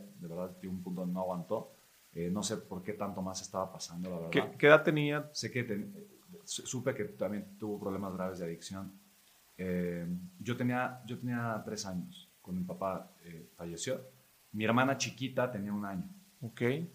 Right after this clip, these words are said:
Speaker 2: Y a los tres años no entiendes, solamente dejaste de ver a tu papá.
Speaker 1: Sí, yo, yo, yo honestamente ni me acuerdo de él.
Speaker 2: Ok.
Speaker 1: Pero yo me acuerdo el día que entendí que mi papá ya no iba a regresar.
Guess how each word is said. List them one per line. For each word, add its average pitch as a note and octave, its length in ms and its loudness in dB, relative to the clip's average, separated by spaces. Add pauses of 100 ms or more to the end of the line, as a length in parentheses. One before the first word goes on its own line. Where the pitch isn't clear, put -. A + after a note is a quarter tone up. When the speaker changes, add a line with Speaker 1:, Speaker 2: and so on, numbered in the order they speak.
(560)
Speaker 2:
Y B2 380 8
a A#2 80 12
los A2+ 140 8
tres C3 200 6
años D3 280 6
no C3+ 100 4
entiendes, C#3 460 8
solamente C3 420 8
dejaste A2+ 380 2
de A2+ 80 6
ver G#2+ 140 8
a G#2+ 60 2
tu G2+ 120 -4
papá. C#3 280 8
Speaker 1:
Sí, D#3+ 80 6
yo, D#3 180 2
yo, C3+ 200 0
yo F3 160 4
honestamente F3+ 480 6
ni D#3+ 80 4
me A2 80 2
acuerdo A#2+ 320 -2
de G#2 140 2
él. E2+ 200 -4 (140)
Speaker 2:
Ok. - 100 -2 (160)
Speaker 1:
Pero B2 120 4
yo C3+ 100 4
me E3 80 6
acuerdo D#3 320 2
el C#3+ 80 2
día C3+ 160 4
que D#3 80 -4
entendí A2 360 -2
que B2+ 120 -4
mi A2+ 120 2
papá G#2+ 580 0
ya G#2+ 120 -4
no G#2+ 60 -4
iba G#2+ 120 -2
a G2 40 -6
regresar. E2+ 400 -8